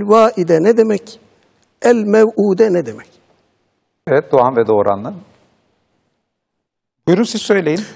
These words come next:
Speaker 1: Yok, siz
Speaker 2: Nasıl?
Speaker 1: söyleyin. Şimdi hadise bir
Speaker 2: Biz
Speaker 1: anlam
Speaker 2: hadise-,
Speaker 1: verdiniz.
Speaker 2: Tamam, benim
Speaker 1: Hadis-,
Speaker 2: hadise anlam
Speaker 1: bir
Speaker 2: vermedim.
Speaker 1: tercüme kitap üzerinden hadise bir anlam verdiniz. Ben de size soruyorum.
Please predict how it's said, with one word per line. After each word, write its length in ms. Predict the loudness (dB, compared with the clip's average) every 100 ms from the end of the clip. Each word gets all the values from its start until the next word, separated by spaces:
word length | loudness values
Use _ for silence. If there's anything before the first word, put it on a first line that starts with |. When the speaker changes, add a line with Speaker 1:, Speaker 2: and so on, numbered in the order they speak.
| -4
Speaker 1:
Yok, 100 | -2
siz 60 | 0
Speaker 2:
Nasıl? 160 | 0 4
Speaker 1:
söyleyin. 400 | 6 6 6 4
Şimdi 280 | -4 -2
hadise 440 | 0 0 0 0 2
bir 60 |
Speaker 2:
Biz 80 | 2
Speaker 1:
anlam 180 | 2 2
Speaker 2:
hadise-, 220 | 4 4
Speaker 1:
verdiniz. 560 | 4 4 2 2 -4 -16 -20 _ -4
Speaker 2:
Tamam, 240 | -2 -2 2
benim 100 | 2
Speaker 1:
Hadis-, 60 | 2
Speaker 2:
hadise 220 | 2 0
anlam 260 | 2 2
Speaker 1:
bir 60 | 4
Speaker 2:
vermedim. 240 | 4 4
Speaker 1:
tercüme 460 | 6 4 4 2 2
kitap 320 | 2 2 2
üzerinden 540 | 4 4 4 4 2 0
hadise 420 | -2 0 -2 0
bir 160 | 2
anlam 320 | 2 4 4 4
verdiniz. 540 | 2 2 2 0 -6 -18 -20 -20 _ 2
Ben 180 | 2 4
de 80 | 2
size 220 | 2 0
soruyorum. 580 | 2 4 6 4 2